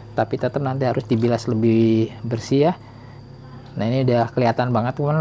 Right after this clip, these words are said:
warnanya tadi hitam banget, sekarang udah keliat-, mulai kelihatan warna aslinya ya, eh, pink muda begitu. Eh, oke,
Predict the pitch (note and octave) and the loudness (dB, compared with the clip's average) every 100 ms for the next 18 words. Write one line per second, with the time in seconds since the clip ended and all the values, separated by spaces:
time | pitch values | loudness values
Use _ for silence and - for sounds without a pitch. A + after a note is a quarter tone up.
0 | C3 A#2+ A#2 A#2 B2 B2 A#2+ A#2 A2 B2+ | 2 0 0 -4 -4 -2 0 0 0 0
1 | A#2+ G#2+ B2 C#3+ - B2 B2+ B2 A#2+ A#2 | 2 0 0 -4 -4 -2 -2 -2 -2 -2
2 | A#2 A#2 G#2+ - B2+ C3 C3 C3 A#2 A2+ | -2 -2 -2 -4 0 2 0 0 0 0
3 | C3 B2+ A#2 A2 A#2 A#2+ B2 - A2+ A#2+ | -2 0 2 0 -2 -4 -4 -4 -4 -4
4 | A#2 C3 C3+ A2+ B2+ - A#2 A2+ A2 G#2 | -2 -2 -2 0 -2 -4 -6 -4 -4 -6
5 | - - - - - - C#3 D3 E3 C#3 | -10 -16 -16 -16 -16 0 0 0 -2 0
6 | B2 C3 B2 A#2 A2+ - D#3 F#3+ E3+ C3 | 2 4 2 2 0 2 2 2 -2 -4
7 | A#2 A#2 A#2 A#2 A2+ A2+ - - - - | 0 0 0 0 0 -2 -6 -16 -16 -18
8 | - - - - - - - - D3+ G#3 | -18 -18 -20 -20 -20 -8 -4 4 6 6